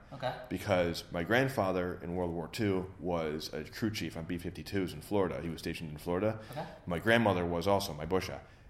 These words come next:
Speaker 2: and she was a riveter. They used to go there during the war. Same, same menu, same family, same ownership, everything.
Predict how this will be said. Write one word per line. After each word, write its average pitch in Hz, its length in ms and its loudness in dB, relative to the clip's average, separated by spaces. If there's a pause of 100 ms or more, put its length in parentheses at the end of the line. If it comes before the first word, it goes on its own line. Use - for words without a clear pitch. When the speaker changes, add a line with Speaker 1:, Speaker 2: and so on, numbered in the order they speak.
(140)
Speaker 2:
and 90 300 2
she - 140 4
was 92 160 2
a 87 40 -2
riveter. 90 440 4 (400)
They 104 280 6
used 101 260 4
to 101 80 -2
go 95 280 6
there 80 400 0
during 82 240 -4
the 78 60 -4
war. 69 400 -2 (320)
Same, 98 580 0 (140)
same 101 460 2
menu, 104 520 4
same 90 300 -4
family, 98 600 2
same 85 280 -6
ownership, 87 380 -2
everything. 110 460 0